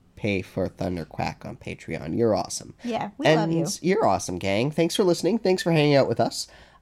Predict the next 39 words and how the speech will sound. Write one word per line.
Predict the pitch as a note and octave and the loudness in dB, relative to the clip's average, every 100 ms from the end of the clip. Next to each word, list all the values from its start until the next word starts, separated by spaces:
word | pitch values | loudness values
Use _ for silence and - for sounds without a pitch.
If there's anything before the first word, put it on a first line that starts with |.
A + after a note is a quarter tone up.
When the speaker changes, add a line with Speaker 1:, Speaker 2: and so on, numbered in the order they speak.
| - | 6
Speaker 1:
Um, | B2 B2+ B2 A#2+ A2 - - - - - - - - _ _ _ | 8 8 8 4 2 -4 -20 -20 -20 -20 -20 -20 -20 _ _ _
uh, | C3+ B2 B2 A#2 C3+ | 8 10 8 6 0
please, | - F3 F3 D#3+ - - | -2 0 2 2 2 2
uh, | B2 B2+ A#2 A2+ A2 E2+ - - _ - _ _ _ _ | 6 8 8 6 4 -4 -18 -20 _ -20 _ _ _ _
tell | - F4+ | -2 2
Speaker 2:
Please | F#4 D4+ | 2 4
like | D#4 C#4 | 4 4
us | B3+ | 4
Speaker 1:
people. | B3+ | 4
Speaker 2:
on | B3 | 2
Instagram, | A3+ A3 - G#3+ G#3 G#3 G#3+ A3+ - - - | 0 -2 -4 -2 0 2 2 0 -2 0 6
Speaker 1:
All, | E3 F3+ | 6 6
all | F#3+ G#3+ | 6 6
the | G#3+ | 4
Speaker 2:
please. | |
Speaker 1:
sh-, | - G4 | 2 2
all | F3 G3 | 4 4
the | |
schmoosh | F3+ - D#3+ - | 2 4 2 2
stuff. | - E3 D#3 - | 4 4 4 2
If, | C#3+ - - | -2 0 -2
if | C3+ - | -2 0
you | B2 B2 | 0 2
participate | - A#2 C3+ D#3+ - F3 E3 | 4 2 2 -4 2 6 6
in | D#3+ | 6
that | D#3 D#3 | 4 2
media | F2 D3+ D#3 D#3 D#3 D3+ | -2 0 2 4 4 4
world, | E3 - G#4 - | 2 0 -2 -2
awesome. | - A4 - - - - - - | 0 0 2 -2 -2 -8 -18 -2
And | E3 F3+ F#3+ - | 4 4 4 2
if | D#3+ | 2
you | F3 | 4
like | E3 F3 E3+ | 4 4 2
us, | F3 F3 - - - - - - C4+ - - | 2 2 0 -8 -14 -20 -14 -10 -10 -12 -4
listen | A3 B3+ - E4 F4+ F4+ E4+ | 0 2 4 6 8 6 6
with | F4+ E4 | 2 2
your | E4+ | 0
friends | C5+ B4 - | 0 0 0
sometime. | G#2+ G2 F2+ F2+ | -2 -4 -2 -4